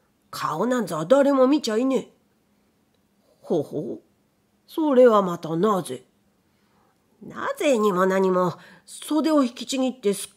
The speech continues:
かり顔を包んでおりやして、あばたやらひょっとこやら点で知れない。ふん、でもなりぐらいは見たろう。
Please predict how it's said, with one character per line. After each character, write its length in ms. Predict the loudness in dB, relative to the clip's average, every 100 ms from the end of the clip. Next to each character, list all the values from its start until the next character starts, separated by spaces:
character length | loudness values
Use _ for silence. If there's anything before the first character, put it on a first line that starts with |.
| -10
か 160 | -4
り 140 | -4 -2
顔 200 | 0 0
を 60 |
包 300 | 0 -4 -2
ん 40 | 0
で 60 |
お 80 | 2
り 80 | 2
や 120 | -2
し 60 | -4
て、 260 | -12 -14 _ _ _ _ _ _ _
あ 180 | -12 -8
ば 220 | -6 -8
た 180 | -6 -4
や 160 | -2 -2
ら 100 | -2
ひ 80 | -2
ょ 60 |
っ 80 | -4
と 140 | -6
こ 80 | -4
や 100 | -2
ら 160 | 0 -2
点 360 | -2 -2 -2 0
で 120 | -2
知 140 | 0
れ 140 | 0 0
な 140 | -2
い。 80 | -10 _ _ _ _ _ _ _ _ _ _ _
ふ 120 | -8
ん、 640 | -6 -6 -8 -10 -12 -14 -18 _ _ _ _ _
で 300 | -16 -8 -4
も 240 | -2 -4 -6
な 240 | -10 -8
り 140 | -4 -2
ぐ 120 | 0
ら 140 | 2
い 80 | 2
は 140 | 0
見 160 | 0 -4
た 160 | -6 -12
ろ 300 | -14
う。 0 | -16